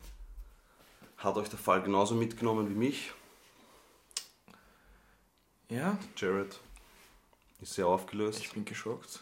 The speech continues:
Speaker 2: Ich
Speaker 1: Ist
Speaker 2: bin
Speaker 1: geschockt.
Speaker 2: schockiert. <laughs>
Speaker 1: Und ich freue mich auf deinen Fall nächste Woche.
Speaker 2: Ja, ich fand auch die Zeit heute interessant, indem wir uns versetzt haben, weil ich finde, wenn man den Fall dann mit dem Hintergrund
Speaker 1: Ja.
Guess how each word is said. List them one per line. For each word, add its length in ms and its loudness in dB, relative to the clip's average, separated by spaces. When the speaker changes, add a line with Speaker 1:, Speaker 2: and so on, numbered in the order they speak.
Speaker 2:
Ich 80 -8
Speaker 1:
Ist 80 -6
Speaker 2:
bin 80 4
Speaker 1:
geschockt. 220 -2
Speaker 2:
schockiert. 260 -2
<laughs> 0 -
Speaker 1:
Und 440 -8
ich 120 -6
freue 180 0
mich 100 2
auf 120 -4
deinen 260 8
Fall 200 4
nächste 400 0
Woche. 280 -2
Speaker 2:
Ja, 80 -10
ich 100 -10
fand 180 -2
auch 80 -4
die 160 -18
Zeit 400 -6
heute 460 -2
interessant, 640 -6
indem 200 -4
wir 60 -2
uns 120 -6
versetzt 380 -6
haben, 140 -2
weil 160 0
ich 60 -10
finde, 220 -12
wenn 160 -2
man 120 0
den 120 -6
Fall 500 0
dann 220 -2
mit 320 -8
dem 80 -2
Hintergrund 520 -6
Speaker 1:
Ja. 260 4